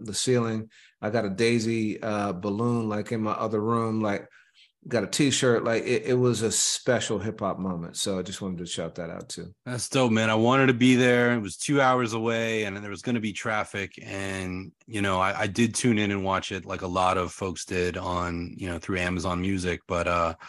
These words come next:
Speaker 2: man, it looked like it had to be their moment. I, I have my regrets now.
Speaker 1: Yeah, no, it was incredible. Incredible. Um, oh, so a couple other quick things on, on, uh, Death Row.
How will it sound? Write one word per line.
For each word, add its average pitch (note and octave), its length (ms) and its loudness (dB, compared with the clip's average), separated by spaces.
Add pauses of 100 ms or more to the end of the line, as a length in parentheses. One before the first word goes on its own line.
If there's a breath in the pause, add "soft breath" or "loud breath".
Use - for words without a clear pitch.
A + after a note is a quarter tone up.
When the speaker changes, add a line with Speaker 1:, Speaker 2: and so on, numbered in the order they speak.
(880 loud breath)
Speaker 2:
man, G2+ 220 0
it F2+ 40 -4
looked G2 160 0
like G2+ 120 2
it F#2 100 0
had G2 180 0
to G2+ 60 -4
be G#2 140 2
their G2 120 0
moment. F#2+ 340 -2
I, F2 260 -6
I - 20 -4
have F#2 200 -4
my F#2+ 120 -4
regrets F2 440 -4
now. E2 260 -8 (440)
Speaker 1:
Yeah, F2+ 380 -2
no, F#2 200 -6
it F#2+ 80 -2
was F2+ 180 -6
incredible. E2+ 540 -8 (840 soft breath)
Incredible. A2+ 760 -2 (440)
Um, A#2+ 640 2
oh, C#3+ 220 4 (380)
so D3 540 4 (200)
a C3 60 -6
couple E3 340 4
other D3+ 140 6
quick D3 220 2
things C#3 300 2
on, A#2+ 280 2
on, G#2+ 380 -2
uh, G#2 160 2
Death A#2 360 0
Row. A#2 640 4